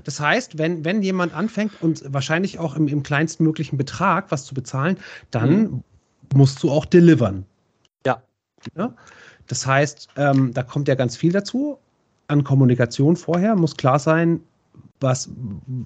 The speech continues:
Speaker 1: was und wie du da anbietest, dass auch
Speaker 2: Richtig.
Speaker 1: quasi quantisierbar ist, ob du das erhalten hast.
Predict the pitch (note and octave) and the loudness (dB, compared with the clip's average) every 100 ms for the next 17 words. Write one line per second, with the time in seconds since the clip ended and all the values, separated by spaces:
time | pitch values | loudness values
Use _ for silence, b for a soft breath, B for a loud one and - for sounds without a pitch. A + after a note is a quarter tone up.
0 | - A2+ A#2+ C3+ E3+ - - C#3 B2 C#3+ | -12 -14 -4 0 0 -2 0 2 4 2
1 | D3 B2+ G#2+ A#2 C#3 F#3+ C4 C#4+ - _ | 4 2 2 2 2 2 2 -2 -6 _
2 | - C3 A2 B2+ A2 - C#3+ C#3+ D3 E3+ | -4 -4 -2 -2 -2 0 2 4 6 4
3 | D#3 B B B - - B2+ D#3 D3+ B2+ | 4 B B B -14 0 2 2 2 4
4 | E3+ F3+ D#3+ D3+ F3 - - _ C#3+ - | 4 6 4 4 0 -4 -14 _ -2 2
5 | C#3+ B2+ - A2 A#2+ B2+ E3+ G3 C4+ - | 2 2 0 2 2 4 6 4 2 -6